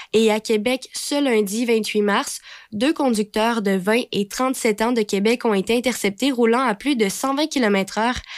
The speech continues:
à la sortie du tunnel sur l'autoroute Robert Bourassa Sud près de l'Université Laval, une zone de soixante-dix kilomètres heure.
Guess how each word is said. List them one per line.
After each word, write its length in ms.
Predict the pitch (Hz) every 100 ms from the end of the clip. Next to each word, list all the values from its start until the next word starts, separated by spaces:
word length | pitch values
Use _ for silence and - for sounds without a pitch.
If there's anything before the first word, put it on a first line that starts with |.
| -
à 80 | -
la 160 | 185 196
sortie 340 | - 233 -
du 140 | 277 214
tunnel 400 | - 220 240 254
sur 180 | 214
l'autoroute 440 | 202 196 202 214 240
Robert 340 | 202 214 220
Bourassa 460 | 220 202 196 196 190
Sud 320 | - 240 220
près 240 | 208 262
de 100 | 254
l'Université 720 | 226 220 214 196 190 - 202 233
Laval, 460 | 208 202 226 294 285 - - -
une 200 | 208 214
zone 400 | 214 247 277 254
de 140 | 196 196
soixante-dix 720 | - 247 262 254 226 214 262
kilomètres 520 | 302 254 220 196 -
heure. 340 | 185 196 -